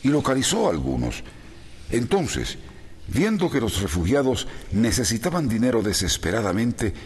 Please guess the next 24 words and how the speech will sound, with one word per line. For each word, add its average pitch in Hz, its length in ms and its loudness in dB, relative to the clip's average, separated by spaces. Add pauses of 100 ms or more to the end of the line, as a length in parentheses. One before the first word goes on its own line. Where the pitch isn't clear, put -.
(380)
logró 135 520 4
abrir 135 260 2
una 131 180 2
sucursal 123 600 -2
temporal 101 800 2
en 87 140 0
un 123 120 2
garaje, 135 480 0 (580)
conectada 156 600 2
en 98 200 2
línea 143 440 2
a 92 40 2
la 90 80 2
oficina 82 480 0
principal. 69 640 -2 (1040)
Yarodín 180 380 4
Sobanus 107 600 2 (340)
se - 220 0
quedó 139 380 2
en 117 80 2
Achaya 113 500 2
por 95 280 0
dos 175 200 2
semanas 95 540 0